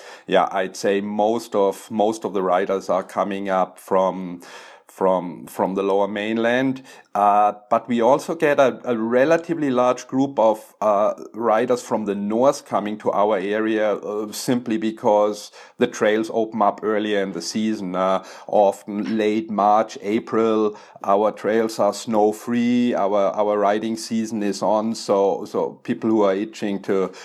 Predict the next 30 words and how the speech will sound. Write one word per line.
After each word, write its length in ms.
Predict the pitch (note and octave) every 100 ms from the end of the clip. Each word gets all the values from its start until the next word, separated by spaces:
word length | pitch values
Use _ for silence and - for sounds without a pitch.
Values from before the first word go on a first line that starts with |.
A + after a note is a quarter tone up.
| -
to 100 | -
get 220 | G2 G#2+ F#2+
a 80 |
ride 340 | F#2+ G2 A2 A2
in 200 | G2+ G2+
from 380 | - G#2 G2 G2
Prince 360 | A#2+ A2 G#2
George, 520 | - G#2+ G2+ F#2+ -
Burns 420 | - G#2 G2+ G2 A2
Lake, 360 | G2+ F#2 F2
Smithers, 800 | - - A2 A2 A2 F2+ F#2 - - - -
uh, 500 | G2 G2 G2 F2+ F#2 F2+ F#2
s-, 320 | A2 - - - -
the, 360 | F#2+ A2 G#2
the, 200 | F#2 G2
the, 260 | E2+ F#2 F2
the 160 | F#2+
northern 460 | G2+ G#2+ B2+ A#2 G2
corridor 560 | - F#2+ G2 F#2+ G#2 G#2
are 220 | F2+ G2+
making 840 | G#2+ G2+ G#2 G#2 F#2+ G2 G2+ F#2+
the, 400 | G2 F#2+ F2 E2 A#2+
uh, 100 | G2
weekend 540 | G#2 A2 A2+ G2+ F#2+
trips 320 | - A2+ A2
down 300 | - G2+ G#2+
to 80 | G#2+
Williams 420 | G2 G#2 G2+ G2
Lake 320 | G#2 G2 G2+ -
to, 600 | G#2 F#2 F2+ E2 D#2